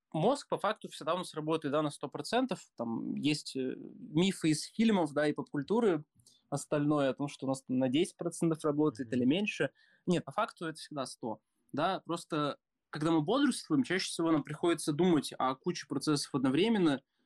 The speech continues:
Speaker 1: о том, что нам нужно что-то сделать в обед, что-то сделать вечер, что-то у нас там не получилось в прошлые дни, да, у нас есть какие-то планы на будущее, плюс мы с чем-то зада-, заняты конкретно вот в момент, да, там, не знаю, на парах сидим, слушаем материал,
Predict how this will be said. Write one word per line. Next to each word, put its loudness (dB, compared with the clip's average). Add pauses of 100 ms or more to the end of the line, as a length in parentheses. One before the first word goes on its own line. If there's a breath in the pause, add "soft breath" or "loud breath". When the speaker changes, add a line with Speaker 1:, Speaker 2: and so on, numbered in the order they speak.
(160)
Speaker 1:
о -2
том, 2
что 0
нам 4
нужно 4
что-то 0
сделать 2
в -4
обед, 2
что-то -4
сделать 0
вечер, 0
что-то 0
у 4
нас 0 (400)
там 4
не 6
получилось 2
в -16 (100)
прошлые 2
дни, 4 (360)
да, 2
у 0
нас 0
есть -6
какие-то -2
планы 0
на 2
будущее, 0 (380)
плюс 2
мы 6
с -6
чем-то 0
зада-, -2
заняты 0
конкретно 2
вот 0
в -14
момент, 4 (320)
да, 2
там, -2
не -2
знаю, 2
на 2
парах -2
сидим, 0 (220)
слушаем 2
материал, 0